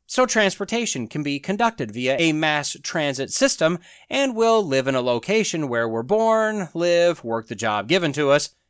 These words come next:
and die. People are much more controllable when you remove freedom, <laughs> which freedom, again, is a biblical theme, so we don't, we don't need that.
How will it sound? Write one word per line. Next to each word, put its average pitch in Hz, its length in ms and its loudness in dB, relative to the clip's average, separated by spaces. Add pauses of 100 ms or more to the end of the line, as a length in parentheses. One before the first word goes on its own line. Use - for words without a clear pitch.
and 226 260 -2
die. 92 460 -8 (600)
People 294 320 -4
are 233 80 -2
much 208 240 -2
more 202 200 -2
controllable 196 800 -6
when 156 160 -2
you 151 100 0
remove 127 320 -4
freedom, 107 500 -8 (160)
<laughs> - 200 -20
which - 300 0 (360)
freedom, 127 440 0
again, 185 480 4
is 175 380 0
a 190 200 4
biblical 147 500 0
theme, 139 400 -4
so 117 200 -4
we 113 160 -4
don't, 95 260 -10 (100)
we 107 100 -12
don't 85 160 -18
need 82 160 -20
that. 117 340 -6